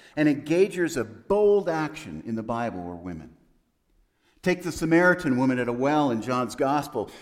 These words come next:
She was a foreigner and part of a despised religion, and yet she does not run away in fear from a man called Jesus. Instead, she engages him and questions him and takes the news of who Jesus is to men that disparage her.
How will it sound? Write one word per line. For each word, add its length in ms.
She 160
was 200
a 80
foreigner 640
and 120
part 200
of 100
a 60
despised 680
religion, 520
and 180
yet 420
she 240
does 220
not 300
run 200
away 480
in 140
fear 560
from 200
a 60
man 500
called 380
Jesus. 560
Instead, 420
she 240
engages 720
him 200
and 200
questions 720
him 180
and 140
takes 360
the 100
news 400
of 340
who 180
Jesus 540
is 240
to 140
men 340
that 120
disparage 600
her. 260